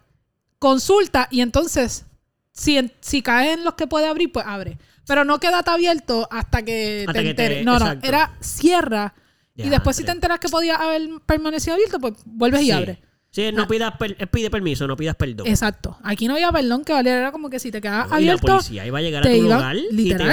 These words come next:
Speaker 2: iban a
Speaker 1: quitaron un
Speaker 2: cerrar el
Speaker 1: montón de
Speaker 2: lo-, el
Speaker 1: licencias,
Speaker 2: sí.
Speaker 1: quitaron un montón de permisos
Speaker 2: Sí,
Speaker 1: por
Speaker 2: sí,
Speaker 1: culpa
Speaker 2: sí,
Speaker 1: de eso.
Speaker 2: sí, le cerraron negocios a gente.
Speaker 1: A un montón de gente. So
Speaker 2: Y, I mean, que
Speaker 1: Y
Speaker 2: se lo
Speaker 1: oye
Speaker 2: buscó, pues mira, a lo mejor, pero tampoco había que, eso es lo que yo estoy diciendo, que es lo que tú dices.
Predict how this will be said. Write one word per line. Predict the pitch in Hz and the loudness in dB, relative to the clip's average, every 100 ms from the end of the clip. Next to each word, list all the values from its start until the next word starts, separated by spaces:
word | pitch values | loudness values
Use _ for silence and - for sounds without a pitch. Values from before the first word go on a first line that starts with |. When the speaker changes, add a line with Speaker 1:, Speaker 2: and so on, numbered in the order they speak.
| 381 | 2
Speaker 2:
iban | |
a | |
Speaker 1:
quitaron | - 214 214 214 | 0 2 4 2
un | 240 | 2
Speaker 2:
cerrar | 294 | 0
el | 254 | 0
Speaker 1:
montón | 240 247 | 0 2
de | 294 | 2
Speaker 2:
lo-, | |
el | 320 | 2
Speaker 1:
licencias, | 240 233 262 330 320 | 2 0 0 2 0
Speaker 2:
sí. | 311 | 0
Speaker 1:
quitaron | 254 208 208 | -4 -2 -2
un | 247 | -2
montón | 285 277 294 | -2 -4 -4
de | |
permisos | 285 269 220 240 247 302 302 | -4 -4 -4 -6 -2 -2 0
Speaker 2:
Sí, | - | 2
Speaker 1:
por | 208 | 0
Speaker 2:
sí, | |
Speaker 1:
culpa | 208 190 | -2 -2
Speaker 2:
sí, | 214 | -2
Speaker 1:
de | |
eso. | 226 - | -4 -4
Speaker 2:
sí, | |
le | 175 | -4
cerraron | 175 143 120 120 | -4 -4 -4 -6
negocios | 131 123 131 | -6 -6 -4
a | 127 | -4
gente. | 117 139 240 123 - | -6 -8 -10 -10 -8
Speaker 1:
A | 214 | -4
un | 208 | -2
montón | 214 247 254 | -2 0 0
de | 262 | 0
gente. | 254 311 294 190 196 - | 0 -2 -6 -8 -10 -12
So | - 262 247 214 | -2 0 0 0
Speaker 2:
Y, | 247 | -2
I | 277 302 | -4 -6
mean, | 302 247 180 160 _ _ _ | -4 -6 -6 -12 _ _ _
que | - 262 | -8 0
Speaker 1:
Y | |
Speaker 2:
se | 277 | 4
lo | |
Speaker 1:
oye | 285 349 | 4 2
Speaker 2:
buscó, | 277 320 330 | 0 -2 -4
pues | 359 403 | -6 -6
mira, | 453 466 | -6 -4
a | 339 | -4
lo | 302 | -2
mejor, | 285 269 247 | -2 -2 -2
pero | 220 240 254 | -2 -4 -4
tampoco | 254 - 254 294 | -8 -6 -6 -6
había | 294 294 | -6 -10
que, | - - _ | -16 -20 _
eso | 226 - | -8 -6
es | 277 | -6
lo | |
que | 262 | -6
yo | 240 | -8
estoy | 247 | -8
diciendo, | 240 247 | -16 -18
que | 202 | -18
es | 208 | -16
lo | |
que | |
tú | 202 | -12
dices. | 208 180 - | -8 -6 -8